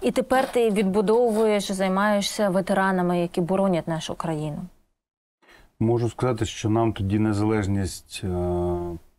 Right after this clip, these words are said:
Speaker 2: просто прийшла ось так в руки. І, е, тоді, мабуть, якщо не всі, то більше, більший відсоток людей не усвідомили, наскільки легко нам це вдалося. І, на жаль, ми тепер,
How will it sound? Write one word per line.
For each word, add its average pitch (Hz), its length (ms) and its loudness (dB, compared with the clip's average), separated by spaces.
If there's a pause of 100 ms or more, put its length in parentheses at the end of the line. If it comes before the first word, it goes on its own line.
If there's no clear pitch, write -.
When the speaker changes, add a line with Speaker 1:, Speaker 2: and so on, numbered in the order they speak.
(600)
Speaker 2:
просто - 280 -6
прийшла 107 480 0
ось 95 140 -2
так 92 140 -2
в 85 100 -2
руки. 95 480 -2 (120)
І, 90 540 0 (580)
е, 87 240 -8
тоді, 101 260 0
мабуть, 104 640 -2 (840)
якщо 98 340 -2
не 104 160 2
всі, 87 520 -2
то 98 160 -2
більше, 90 460 -2 (840)
більший 110 360 0
відсоток 107 400 0
людей 101 300 2
не 107 180 2
усвідомили, 95 800 0 (240)
наскільки 98 460 -4
легко 98 340 -2
нам 92 200 -2
це - 140 -2
вдалося. 87 540 -2
І, 98 140 -2
на 98 180 0
жаль, 110 300 0 (720)
ми 104 300 0
тепер, 95 400 -4